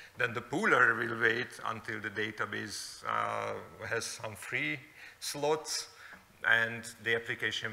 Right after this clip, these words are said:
will know nothing about the pooler's internal, so it will just wait. Uh, this will be very, uh, slow. So basically, if you have connection pooling,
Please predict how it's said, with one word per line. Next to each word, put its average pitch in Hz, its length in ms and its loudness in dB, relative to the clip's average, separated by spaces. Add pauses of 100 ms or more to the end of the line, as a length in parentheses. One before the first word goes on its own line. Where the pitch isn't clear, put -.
will 107 180 -4
know 104 220 -6
nothing 135 400 2
about 131 320 2
the 127 60 -4
pooler's 123 520 0
internal, 120 540 -6
so 160 240 -4 (240)
it - 200 -8
will 98 140 -6
just 98 320 -10
wait. 104 400 -4 (560)
Uh, 104 180 0 (120)
this 156 260 0
will 117 300 -2
be 110 160 -6
very, 104 360 2 (460)
uh, 98 220 -6 (100)
slow. 101 400 -12 (140)
So 139 180 -6
basically, 151 580 2 (220)
if 123 200 -6
you 117 120 -4
have 104 200 -2
connection 175 460 4
pooling, 185 420 -4